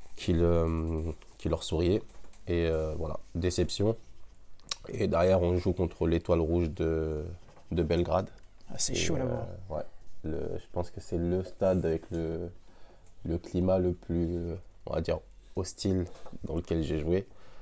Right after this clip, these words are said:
Speaker 1: Et, euh, voilà. Et je pense que le match, on l'a perdu, euh, on l'a perdu à l'échauffement. <laughs> Donc, euh, tu rentres dans le stade,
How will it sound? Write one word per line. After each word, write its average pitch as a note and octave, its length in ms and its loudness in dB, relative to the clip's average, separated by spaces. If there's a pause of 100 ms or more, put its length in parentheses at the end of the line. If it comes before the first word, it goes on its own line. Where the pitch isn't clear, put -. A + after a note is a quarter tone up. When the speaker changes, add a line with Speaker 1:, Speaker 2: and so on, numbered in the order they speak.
(160)
Speaker 1:
Et, - 200 -2
euh, - 40 0 (160)
voilà. G1+ 240 -4 (260)
Et - 120 -4
je - 80 -12
pense F2+ 200 0
que - 100 0
le D#2+ 80 2
match, F2+ 240 2
on F2 40 2
l'a D#2+ 100 2
perdu, D#2+ 500 0
euh, D#2+ 80 -4
on - 540 -12
l'a - 100 -18
perdu E2 220 0
à - 20 0
l'échauffement. - 440 -4 (260)
<laughs> - 840 -16
Donc, - 160 -8
euh, D#2+ 40 -4
tu - 160 -4
rentres E2+ 220 2
dans E2 100 0
le E2+ 60 -2
stade, F#2 320 2